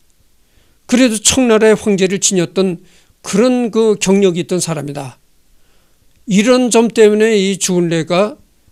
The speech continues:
아, 중화인민공화국의 고위 이 정치인이었-, 정치인이었던 주울레가 뒤를 돌봐준 겁니다. 음. 사망.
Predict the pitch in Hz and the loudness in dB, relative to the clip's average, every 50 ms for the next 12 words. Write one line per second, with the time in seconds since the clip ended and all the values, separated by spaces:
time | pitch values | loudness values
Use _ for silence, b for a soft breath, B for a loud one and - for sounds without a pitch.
0 | _ _ - 151 127 135 - - - 202 196 196 190 190 185 185 180 185 180 - | _ _ -16 -14 -14 -10 -6 -2 2 4 6 6 4 4 2 0 -2 -2 -2 -2
1 | 170 170 170 170 165 143 156 160 156 165 165 156 160 _ - - - 190 190 202 | -2 0 0 0 -2 -4 -6 -6 -4 -4 -4 -4 -8 _ -20 -8 -2 0 0 0
2 | 202 220 226 214 214 294 - _ _ _ _ _ _ - 269 170 151 139 139 147 | 2 0 0 0 -2 -6 -10 _ _ _ _ _ _ -14 -10 -10 -10 -10 -10 -12
3 | 156 160 190 311 _ _ _ _ _ _ _ _ _ _ - 185 196 165 - - | -12 -14 -14 -16 _ _ _ _ _ _ _ _ _ _ -2 -2 -2 0 0 0
4 | 196 185 170 165 160 - _ _ _ - - 180 170 - - 185 180 175 170 165 | 0 0 -2 -2 -4 -10 _ _ _ -4 -2 -2 -2 -2 -2 -2 -2 -2 -2 -4
5 | 160 156 156 - 180 190 185 - 196 196 190 180 175 170 156 180 190 202 220 b | -4 -6 -4 -6 -6 -6 -4 -2 -2 -2 -2 -2 -4 -4 -2 -2 -2 -2 -4 b
6 | b b b b b - - 214 220 233 240 214 - 190 175 165 170 151 - 165 | b b b b b -4 -2 -2 0 0 -2 -2 -2 -4 -2 -2 -6 -8 -8 -10
7 | 143 147 131 139 147 135 - 135 131 - _ _ 131 131 123 120 117 _ _ _ | -12 -12 -14 -14 -16 -14 -14 -14 -16 -16 _ _ -16 -14 -14 -16 -18 _ _ _
8 | _ _ _ _ _ _ _ _ _ _ _ _ _ _ _ _ _ _ _ _ | _ _ _ _ _ _ _ _ _ _ _ _ _ _ _ _ _ _ _ _
9 | _ _ _ _ _ _ _ _ _ _ _ _ _ _ _ _ _ _ _ _ | _ _ _ _ _ _ _ _ _ _ _ _ _ _ _ _ _ _ _ _
10 | _ _ _ _ _ - - - 175 185 185 185 170 147 135 | _ _ _ _ _ -8 -4 -2 0 0 0 -2 -4 -6 -10